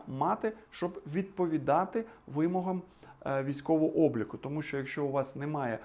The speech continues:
проходження В Л К за останні п'ять років, ви, в принципі,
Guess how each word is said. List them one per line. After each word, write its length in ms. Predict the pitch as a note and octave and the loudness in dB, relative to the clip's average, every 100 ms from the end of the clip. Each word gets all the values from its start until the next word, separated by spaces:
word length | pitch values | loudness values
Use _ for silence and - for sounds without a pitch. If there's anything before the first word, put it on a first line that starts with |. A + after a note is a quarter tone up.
| - - | -10 -10
проходження 560 | C#3+ C#3 C#3+ B2+ B2+ A#2+ | -8 -2 -2 0 -4 -2
В 100 | C3 | 0
Л 160 | C3 | 0
К 200 | C3 B2 - - | 0 -2 -2 -12
за 140 | - C#3 | -2 -2
останні 420 | C#3 C3+ A#2+ B2 | 0 -2 -2 -4
п'ять 260 | D3 D3 | -4 -2
років, 320 | G#3+ C4+ C4+ F3+ D3+ | 0 0 0 -2 -2
ви, 140 | G#3 | -2
в 120 | G#3 - | -4 -6
принципі, 680 | D#3+ C#3+ F3+ F#3+ - A#3+ | -2 0 0 -2 -4 -4